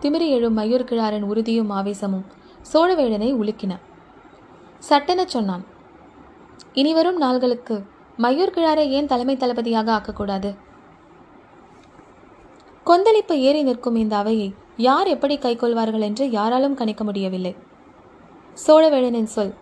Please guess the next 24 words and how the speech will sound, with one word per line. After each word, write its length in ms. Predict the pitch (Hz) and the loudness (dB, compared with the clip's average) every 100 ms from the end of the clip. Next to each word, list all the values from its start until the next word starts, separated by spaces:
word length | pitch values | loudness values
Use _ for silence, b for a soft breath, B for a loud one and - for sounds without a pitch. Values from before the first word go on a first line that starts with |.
| - | -2
அவையை 420 | 226 277 302 262 | 0 2 0 -2
கூர்முனையில் 600 | - 330 302 240 233 220 | -2 -2 0 0 0 -2
நிறுத்தியது. 500 | 202 196 196 180 - - - - - - - - | -4 -4 -6 -6 -8 -16 -20 -20 -20 -20 -10 2
அவையின் 380 | 262 339 349 | 4 4 0
நடுவில் 400 | 285 226 233 208 202 - | 0 0 0 -2 -6 -4
தலை 220 | 233 269 | 0 2
கவிழ்ந்திருந்த 580 | 285 311 320 294 240 220 | 2 2 2 0 0 0
கருங்கை 400 | 220 220 220 220 | -2 -2 0 0
வாணன் 340 | 202 208 226 - B B B | -2 -2 -4 -6 B B B
மெல்ல 320 | 233 262 320 | 0 2 2
தலை 280 | 339 240 226 | 0 0 0
நிமிர்ந்து 380 | 254 254 277 285 | 2 0 0 0
குலசேகர 520 | 240 233 247 233 226 | 0 0 0 -2 -2
பாண்டியனை 480 | 220 202 202 190 240 | -4 -4 -4 -2 -4
பார்த்தான். 500 | 247 180 - 175 - - - - - - - - - - - - - - - - - - | -4 -8 -8 -12 -14 -20 -20 -20 -20 -20 -20 -20 -20 -20 -20 -20 -20 -20 -20 -20 -20 2
பாண்டிய 400 | 320 381 392 381 | 4 4 2 2
பேரரசர் 580 | 269 247 226 214 196 - - | 2 0 -2 -4 -6 -8 -4
பதற்றமே 480 | 247 262 294 320 330 | 0 0 0 -2 0
இல்லாமல் 380 | 285 233 220 220 | 0 0 0 -2
சொன்னார், 360 | 220 190 180 - - - - - - - - - - - | -4 -6 -6 -12 -20 -20 -20 -20 -20 -20 -20 -20 -20 -6
"இன்றைய 380 | 247 254 262 247 | 0 2 2 0
நாள் 220 | 240 254 | 0 0
நமக்கானதாக 600 | 214 220 233 226 214 208 | 0 -2 -2 0 0 0
இல்லை. 320 | 214 190 180 | -2 -4 -6